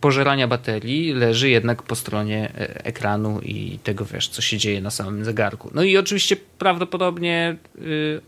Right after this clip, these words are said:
obrabiania, mm, przeróżnych sygnałów i tak dalej, bo z tego co wiem, ten Go Clever nie miał zbyt dużo tych czujników, tak, które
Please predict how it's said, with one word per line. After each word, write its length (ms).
obrabiania, 1040
mm, 640
przeróżnych 460
sygnałów 680
i 40
tak 160
dalej, 360
bo 220
z 80
tego 180
co 140
wiem, 220
ten 160
Go 200
Clever 300
nie 200
miał 240
zbyt 320
dużo 360
tych 260
czujników, 600
tak, 280
które 360